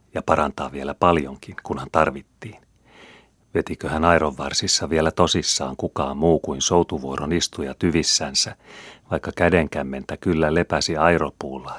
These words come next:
ja seurasi muodon ja mukavuuden vuoksi myötä ja vetovuoronsa, niin monta kuin mahtui piittalaudalle istujaa airontyven taakse. Ja tokkohan niistäkään, jotka nyt vuoroltaan istuivat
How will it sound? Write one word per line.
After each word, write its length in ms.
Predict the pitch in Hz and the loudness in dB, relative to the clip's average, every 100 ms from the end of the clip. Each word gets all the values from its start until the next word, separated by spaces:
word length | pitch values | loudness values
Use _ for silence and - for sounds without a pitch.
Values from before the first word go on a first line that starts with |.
| - | -12
ja 120 | 80 | -2
seurasi 460 | - 80 73 76 82 | 0 2 0 0 0
muodon 440 | 78 82 78 69 | 2 4 4 2
ja 120 | 69 71 | -4 -4
mukavuuden 600 | 82 80 73 71 73 82 | 2 2 2 -2 -6 -8
vuoksi 300 | 73 - 73 | -8 -6 -2
myötä 460 | 80 80 71 85 - 90 | 2 2 0 -8 -10 -6
ja 100 | 73 | -2
vetovuoronsa, 880 | 82 80 67 69 - - - - - - - - - | 0 2 0 -6 -10 -6 -4 -4 -8 -20 -20 -20 -10
niin 140 | 76 67 | -6 -2
monta 300 | 76 73 73 | -2 -2 -4
kuin 180 | 76 69 | -4 -2
mahtui 420 | 71 - 85 71 | -4 -4 -4 -2
piittalaudalle 800 | 87 80 - 71 67 65 67 69 | 0 -2 -4 -6 -4 -8 -10 -6
istujaa 640 | 76 80 - 78 67 67 | -2 -2 -4 -8 -6 0
airontyven 680 | 78 80 76 69 - 87 76 - | 4 6 4 -6 -12 -10 -10 -4
taakse. 480 | 76 73 - - - _ _ _ _ - - - - _ | -2 -2 -4 -8 -8 _ _ _ _ -20 -20 -20 -20 _
Ja 80 | - | -10
tokkohan 520 | - - - 73 69 | -8 -8 -6 -6 -4
niistäkään, 600 | 80 87 - - - 69 | 0 0 -2 -6 -8 -8
jotka 240 | 69 - 80 | -8 -2 -2
nyt 180 | 78 | 0
vuoroltaan 520 | 82 87 82 73 76 76 | 6 6 6 2 -4 -2
istuivat 460 | 80 - 80 73 | -4 -2 -4 -4